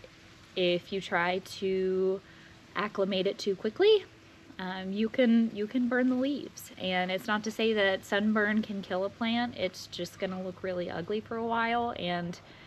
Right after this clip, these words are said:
anytime you have a burn, it can introduce, um, the opportunity of an infection or anything like that. So you just wanna be careful,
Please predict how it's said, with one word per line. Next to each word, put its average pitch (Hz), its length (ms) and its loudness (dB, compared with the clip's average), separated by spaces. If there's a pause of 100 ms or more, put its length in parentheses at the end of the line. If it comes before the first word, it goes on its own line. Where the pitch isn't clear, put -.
(200)
anytime 185 460 -4
you 196 60 -4
have 196 180 -4
a 185 60 2
burn, 202 460 0
it - 280 -6
can 175 220 -6
introduce, 180 800 -4 (420)
um, 170 420 -6
the 175 120 2
opportunity 175 580 -4
of 170 140 -2
an 160 100 -4
infection 165 580 -8
or 160 120 -6
anything - 380 -10
like - 200 -10
that. - 300 -6
So 170 360 -4 (320)
you 190 100 -6
just 226 220 -4
wanna 254 160 2
be 294 120 -2
careful, 208 640 0